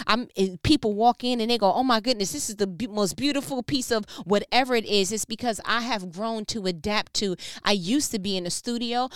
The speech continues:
but I'm really enjoying this two bedroom, and I may not have it completely furnished right now, but there is something in me that I can already see it even though it's not here. Isn't that faith? Isn't faith seeing something occur and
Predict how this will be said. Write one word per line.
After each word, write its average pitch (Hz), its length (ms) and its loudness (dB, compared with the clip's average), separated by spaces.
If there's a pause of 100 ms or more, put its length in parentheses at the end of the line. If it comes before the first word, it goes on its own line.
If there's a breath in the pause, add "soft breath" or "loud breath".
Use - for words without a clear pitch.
(120 loud breath)
but 196 100 2
I'm 190 180 0
really 240 380 0
enjoying 196 640 -2
this 185 180 -6
two 240 160 -4
bedroom, 233 520 -2 (200 loud breath)
and 180 140 0
I 214 100 2
may 269 180 0
not 269 220 2
have 247 240 2
it 247 80 -2
completely 226 480 -4
furnished 240 440 -4
right 233 240 -2
now, 254 300 -2 (200 loud breath)
but 190 120 0
there 254 160 4
is 226 80 2
something 262 440 -4
in 233 100 -6
me 226 120 -4
that 196 160 -2
I 247 140 0
can 233 160 -8
already 202 340 -2
see 254 380 -2
it 190 80 -6
even 220 240 -4
though 208 160 -4
it's 202 140 -6
not 208 180 -4
here. 196 320 -4
Isn't 349 300 -4
that 311 180 -2
faith? 285 460 -6 (1200 loud breath)
Isn't 311 320 2
faith 330 380 0
seeing 330 420 0
something 285 460 -4
occur 285 400 0
and 220 260 -6